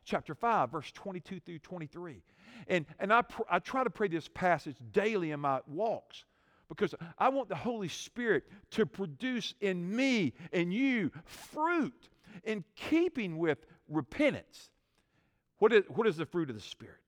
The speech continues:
Well, the fruit of the Spirit is love, joy,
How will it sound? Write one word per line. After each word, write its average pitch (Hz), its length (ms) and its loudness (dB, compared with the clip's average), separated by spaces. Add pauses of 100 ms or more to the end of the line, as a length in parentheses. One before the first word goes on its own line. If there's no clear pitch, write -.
(420)
Well, 196 120 2
the 180 80 4
fruit 285 220 -2
of 254 80 -4
the 202 80 0
Spirit 240 340 -4
is 151 160 -2
love, 202 580 0
joy, 180 600 -2